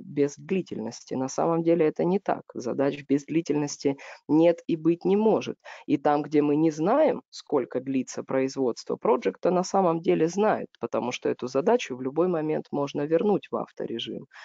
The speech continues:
И проджект откуда-то из памяти возвращает предыдущее значение. А, и на самом деле для,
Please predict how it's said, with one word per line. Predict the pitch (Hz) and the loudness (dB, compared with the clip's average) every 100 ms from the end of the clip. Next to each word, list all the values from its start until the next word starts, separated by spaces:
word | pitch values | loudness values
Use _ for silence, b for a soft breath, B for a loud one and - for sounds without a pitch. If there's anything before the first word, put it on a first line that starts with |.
| B | B
И | - | -8
проджект | 120 120 117 113 - | 0 0 0 -6 -6
откуда-то | - 139 - 180 220 202 135 | -6 -6 -4 0 2 2 0
из | 123 - | -2 -2
памяти | 147 196 180 - | 0 2 2 0
возвращает | 135 127 131 131 - 156 151 - | -2 0 -2 -2 -2 0 0 -2
предыдущее | 139 139 135 139 139 - 127 | -4 -4 -4 -4 -4 -2 -2
значение. | 131 135 - - 131 113 - B B B B - | -2 -4 -2 0 0 -2 -12 B B B B -4
А, | 120 120 - | -2 0 0
и | 135 127 117 B B | 0 0 0 B B
на | 131 139 | 0 0
самом | 139 151 151 147 | 2 2 2 2
деле | 143 160 160 139 - | 4 4 6 4 2
для, | 135 131 139 139 135 | -4 -2 0 0 -2